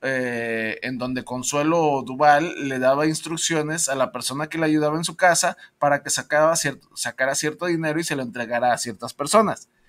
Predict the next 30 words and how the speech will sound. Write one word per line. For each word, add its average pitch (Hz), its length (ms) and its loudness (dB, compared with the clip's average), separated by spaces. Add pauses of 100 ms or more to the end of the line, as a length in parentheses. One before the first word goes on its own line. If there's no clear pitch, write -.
(260)
Ya 180 140 4
después 180 280 -4
Consuelo 170 360 2
Duval 160 260 4
dijo, 165 220 0
"No, 185 340 6
la 143 140 0
realidad 160 420 2
es 180 140 -4
que 190 160 -6
no 131 180 -4
sucedió 160 380 -2
así. 294 260 4 (300)
Esta 160 260 -2
persona 160 440 -2
se, 117 600 -4 (240)
se 123 840 -4
fue 147 680 2
muy 156 160 -2
inteligente 170 560 0
y - 40 0
se 156 120 2
llevó 143 200 4
el 165 60 0
dinero, 233 520 2
pero 156 160 -2
se 143 120 -6
difundió 139 460 2
esto". - 380 -2
Ok, - 160 -10